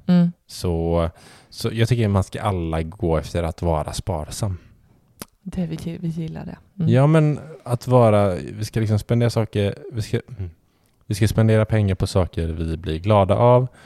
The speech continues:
Speaker 2: Vi ska tänka efter innan vi handlar. Och så både för att liksom så här, få ner det här konsumtionstänket.
Speaker 1: Mm.
Speaker 2: Liksom tänka på att, eh,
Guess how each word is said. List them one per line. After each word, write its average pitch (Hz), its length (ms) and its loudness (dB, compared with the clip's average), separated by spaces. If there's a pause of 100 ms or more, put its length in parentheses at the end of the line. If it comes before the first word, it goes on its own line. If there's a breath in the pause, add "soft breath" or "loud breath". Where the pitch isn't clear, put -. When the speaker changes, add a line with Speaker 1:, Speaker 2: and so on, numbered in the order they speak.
(240 loud breath)
Speaker 2:
Vi 90 100 -4
ska 92 140 0
tänka 90 320 0
efter 85 260 -2
innan 80 360 -2
vi 76 200 -4
handlar. 78 460 -4
Och 92 200 -4
så - 120 -6
både 120 360 0
för - 140 -6
att 131 140 -4
liksom 135 260 -4
så 120 100 -4
här, 90 140 -8 (420)
få - 140 -4
ner 107 280 4
det 101 80 2
här 90 120 0
konsumtionstänket. 82 1500 -6
Speaker 1:
Mm. 180 280 2 (640 loud breath)
Speaker 2:
Liksom 87 320 -4 (380)
tänka 92 340 -4
på 98 340 2
att, 92 380 -2
eh, 85 200 -2